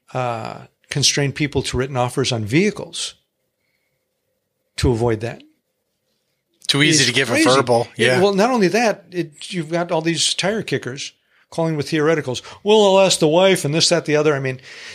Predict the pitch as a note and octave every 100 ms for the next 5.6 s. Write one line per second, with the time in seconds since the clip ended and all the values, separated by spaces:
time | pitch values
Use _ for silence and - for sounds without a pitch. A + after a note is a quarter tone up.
0 | - F#3+ - A#3+ - F3+ - D#3+ E3+ -
1 | - D#3+ F3 - C3 C3 A#2+ C#3 E3 B2+
2 | - C3 B2+ A#2 A#2+ A#2+ - D3 C#3 -
3 | _ - - _ D3+ D3+ C#3+ G3+ F#3+ E3+
4 | C#3 - C#3 A#2+ D3+ D#3+ B2 A#2+ D3+ -
5 | A#2+ A2+ A#2 A#2+ B2 C#3